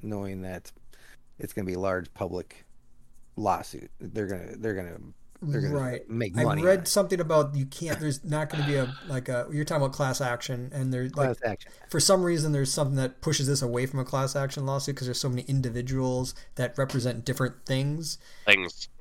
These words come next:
Speaker 2: It, this
Speaker 3: Yeah,
Speaker 2: is all up in
Speaker 3: okay.
Speaker 2: the air anyways. I just wanted to bring it
Speaker 1: Okay.
Speaker 2: up. It's
Speaker 3: And,
Speaker 2: kind of annoying.
Speaker 3: yeah.
Speaker 1: We can go to, it'll get this to be smaller class actions and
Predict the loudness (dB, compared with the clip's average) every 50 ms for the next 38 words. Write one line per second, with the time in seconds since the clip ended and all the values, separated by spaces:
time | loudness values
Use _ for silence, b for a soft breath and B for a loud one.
0 | -18 -12 -6 -4 0 4 6 8 8 8 8 10 10 10 10 10 8 8 4 4
1 | 4 4 2 2 2 0 0 0 0 0 2 4 4 6 6 6 6 6 6 6
2 | 6 6 6 6 6 6 6 4 4 4 6 10 10 12 10 10 8 4 2 2
3 | 2 4 6 8 8 8 8 8 10 10 10 10 10 8 4 6 6 6 6 6
4 | 4 2 0 -4 -4 -2 -2 -2 -2 -2 -2 -2 -2 0 -2 -2 -2 -4 -4 -6
5 | -4 -6 -6 -6 -6 -6 -6 -6 -6 -6 -6 -6 -6 -8